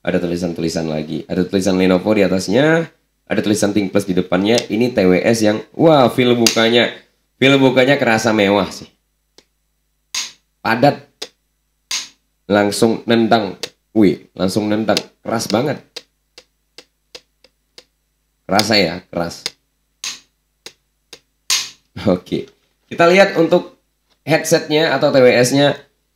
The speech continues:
B aja. Cuma ukurannya gede. Buat kamu yang nggak suka ukuran gede, nggak rekomendasi. Ini ukurannya gede. Kalau dibandingin sama yang lain ya, apa L P, apalagi L P empat puluh Pro, mungkin setengah dari ini ukurannya.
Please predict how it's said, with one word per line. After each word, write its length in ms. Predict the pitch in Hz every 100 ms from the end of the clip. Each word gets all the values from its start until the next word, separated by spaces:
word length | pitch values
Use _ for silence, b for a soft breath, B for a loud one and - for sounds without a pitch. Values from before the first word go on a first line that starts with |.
| _
B 400 | 123 185 196 180
aja. 880 | 180 196 190 170 202 190 131 85
Cuma 320 | 101 156 202 170
ukurannya 400 | 156 160 175 160
gede. 520 | 135 127 135 - - - _ _ _ -
Buat 160 | 127 127
kamu 220 | 135 135
yang 180 | 135 135 139 - 117
nggak 240 | 123 110
suka 240 | 123 127 113
ukuran 320 | 120 120 117
gede, 320 | 110 131 92
nggak 240 | 101 90
rekomendasi. 560 | 95 95 90 87 92 -
Ini 160 | 101 110
ukurannya 320 | 90 98 95 92
gede. 400 | 90 90 - _ _ _ _ _ _ _ _ _
Kalau 160 | - 98
dibandingin 400 | 101 98 104 107
sama 320 | 101 95 101
yang 240 | 98 98 101
lain 400 | 98 110 120 92
ya, 160 | 90
apa 160 | 92 67 95
L 80 | 90
P, 240 | - 101 -
apalagi 480 | 104 110 107 123
L 160 | 113 107
P 160 | 104 101
empat 240 | 95 -
puluh 240 | 113 110
Pro, 240 | - 151 110
mungkin 240 | 95 117
setengah 320 | 117 - 104 101
dari 240 | 90 90 101
ini 80 |
ukurannya. 560 | 117 - 90 82 80 73